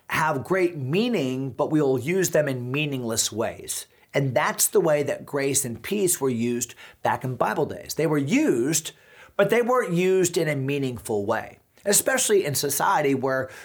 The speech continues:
grace and peace were not imbued with all of the richness of the Bible meaning that you and I know, okay? But when John was saying this, when Paul said this, when bi-, biblical authors used these words,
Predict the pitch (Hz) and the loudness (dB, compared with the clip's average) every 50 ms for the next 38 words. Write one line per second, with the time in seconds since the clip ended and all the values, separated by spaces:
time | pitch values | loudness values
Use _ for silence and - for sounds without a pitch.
0 | - - - 107 120 165 175 180 180 196 180 - - - - - - - _ _ | -20 -20 -8 0 2 4 4 4 4 4 4 4 2 2 0 -2 -6 -8 _ _
1 | _ _ _ - 143 139 131 - - - 233 233 190 180 175 175 - - - - | _ _ _ -2 -2 -2 -2 -2 -2 0 2 4 6 6 6 6 4 2 0 -4
2 | - - - - - _ - 151 175 180 180 185 175 - - - - 139 117 117 | -6 -12 -18 -20 -20 _ 0 2 2 2 2 0 -2 -4 -6 -6 -6 -6 -4 -2
3 | 131 151 160 170 170 170 160 135 123 135 131 139 - - 135 131 139 143 151 139 | 0 0 2 4 4 2 2 2 0 0 0 0 0 2 2 4 4 4 2 2
4 | 131 107 117 110 101 98 139 143 143 - - 143 135 127 - 123 104 110 101 98 | 0 -4 -4 -6 -4 -4 -4 -4 -4 -6 -6 -4 -4 -4 -4 -4 -6 -6 -8 -4
5 | - 110 120 135 143 139 135 127 117 107 104 95 87 85 82 80 85 - 113 101 | -2 0 0 0 0 0 -2 -2 -4 -4 -6 -8 -10 -12 -14 -16 -8 -6 -6 -6
6 | - 117 113 113 107 101 107 143 170 156 135 110 87 - - - - _ _ _ | -6 -6 -4 -4 -2 -2 -2 -2 -2 -2 -4 -4 -6 -8 -12 -18 -20 _ _ _
7 | _ _ - 110 - 156 143 135 131 104 - - 190 185 160 131 113 - - - | _ _ -8 -2 0 0 0 0 -2 -6 -4 0 2 2 4 2 0 -2 -8 -18
8 | _ _ _ _ _ _ - - - - - - 127 151 151 143 143 139 117 - | _ _ _ _ _ _ -20 -20 -20 -20 -8 0 2 2 4 2 0 -2 -2 0
9 | - 147 147 170 185 196 196 190 190 175 147 131 110 - - - 113 104 98 95 | 2 2 2 2 2 2 0 0 0 0 0 0 2 0 0 0 -2 -4 -6 -10
10 | 90 80 - - - - - - - - - - _ _ _ _ _ _ _ _ | -12 -16 -16 -8 -6 -4 -4 -4 -4 -8 -10 -16 _ _ _ _ _ _ _ _
11 | _ _ 131 139 156 156 143 139 - - - - - - 151 175 196 202 196 185 | _ _ 2 4 4 4 2 0 -4 -8 -12 -12 -2 2 2 4 4 4 4 2
12 | 165 143 113 95 - - - - 143 117 110 98 92 - - - - - - - | 2 0 -2 -2 -2 -2 0 0 0 -2 -4 -6 -10 -12 -14 -10 -8 -8 -8 -6
13 | - 131 131 123 - - 143 147 175 175 143 135 120 - - 175 175 175 170 - | -4 -4 -4 -2 0 2 2 2 2 0 -4 -6 -4 -2 0 0 0 0 -2 -2
14 | 160 - - - - 139 165 185 202 151 - 190 160 143 131 - - - 123 131 | -4 -4 -4 0 0 2 2 2 2 0 2 2 2 2 2 0 -2 -2 2 2
15 | 131 127 123 113 - - 123 120 117 117 110 113 110 104 104 104 101 104 - | 2 2 2 -2 -2 -2 -2 -2 -2 -2 -2 -2 0 0 -2 -2 -4 -6 -10